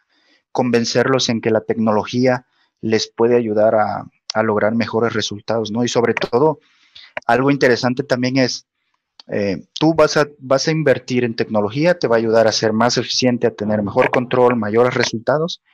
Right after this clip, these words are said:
pero también al final un punto muy importante es que es al final retorno de inversión.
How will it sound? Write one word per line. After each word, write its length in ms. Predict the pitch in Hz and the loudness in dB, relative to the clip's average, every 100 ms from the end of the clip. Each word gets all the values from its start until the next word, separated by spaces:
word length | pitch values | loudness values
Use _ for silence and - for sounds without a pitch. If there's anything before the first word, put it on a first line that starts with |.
| - - _ _ _ | -12 -12 _ _ _
pero 160 | 143 | 0
también 520 | 143 143 147 165 175 - | 2 2 4 4 2 0
al 120 | 151 | 0
final 480 | 147 143 151 160 165 - _ _ - | 2 2 4 4 2 -4 _ _ -4
un 160 | 143 | -4
punto 320 | 131 160 160 151 | 0 0 2 2
muy 160 | 156 | 2
importante 560 | 160 156 147 143 139 147 | 2 0 0 0 0 -2
es 160 | 139 | -2
que 320 | - 151 139 131 _ _ _ _ _ - - | -2 2 2 0 _ _ _ _ _ -20 0
es 520 | 131 139 - - _ _ _ _ _ - | 0 0 -6 -12 _ _ _ _ _ 0
al 180 | 135 131 | 2 2
final 380 | 123 131 135 | 0 2 4
retorno 560 | 127 127 127 - 135 151 | 4 2 0 2 0 2
de 100 | 143 | 0
inversión. 600 | 123 113 110 - 185 - | 2 0 0 0 -2 -4